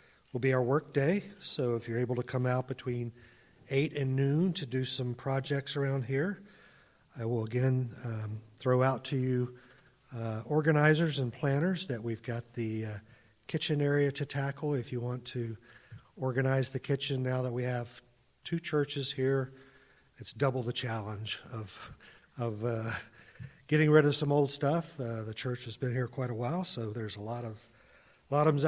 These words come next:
items that we are, um, going to be getting rid of. So keep that in mind, two Saturdays. And then that Sunday, the twenty-seventh, will be Matthew Meal, so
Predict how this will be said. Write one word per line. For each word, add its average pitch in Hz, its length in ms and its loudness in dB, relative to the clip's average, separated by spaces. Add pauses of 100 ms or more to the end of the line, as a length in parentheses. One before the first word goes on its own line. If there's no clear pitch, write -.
(160)
items 151 460 2
that 127 160 -4
we 120 220 -2
are, 117 340 -2
um, 110 220 -6 (520)
going 123 180 -2
to 117 120 -2
be 110 260 -4 (140)
getting 104 280 -8
rid 107 220 -6
of. 98 260 -8
So 101 320 -8 (360)
keep - 220 -4
that 160 200 6
in 127 160 0
mind, 135 540 0 (520)
two 143 180 -4
Saturdays. 135 880 0
And 131 220 0
then 135 380 2 (720)
that 131 200 0
Sunday, 147 360 6
the 131 80 2
twenty-seventh, 135 720 0 (480)
will 127 80 -2
be 139 100 0
Matthew 135 460 2
Meal, 104 360 -4
so 107 360 -6